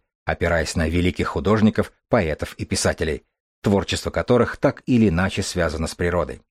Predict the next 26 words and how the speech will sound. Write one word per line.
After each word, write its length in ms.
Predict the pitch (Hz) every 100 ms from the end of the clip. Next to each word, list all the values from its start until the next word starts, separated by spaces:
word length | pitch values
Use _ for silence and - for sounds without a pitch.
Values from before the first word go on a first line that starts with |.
| _ _ _ _ _ _ _ _ _
Именно 320 | 117 143 160
с 140 | 139 -
них, 240 | 165 139
художников, 800 | - 110 95 147 104 95 - -
артистов, 600 | 107 - 143 - 107 -
нам 200 | 113 110
необходимо 540 | 110 104 98 92 113
брать 260 | 107 107 101
пример, 360 | 104 107 90 - _ _ _
именно 320 | 113 110 117
у 180 | 117 110
них 320 | 95 113 -
нужно 300 | 104 107 101
учиться, 460 | 117 - 151 - 90 _ _
а 140 | 127
вовсе 320 | 127 165 - 135
не 240 | 120 120
у 260 | 110 110 113
учёных. 560 | 110 87 78 80 - _ _ _ _ _
Именно 380 | 120 120 127 123
они 380 | - 113 117 147
сумеют 480 | - 98 98 107 -
представить 560 | 95 87 - 113 98
нам 160 | 104 101
картину 460 | 90 90 - 107 95
природы 520 | 92 87 120 110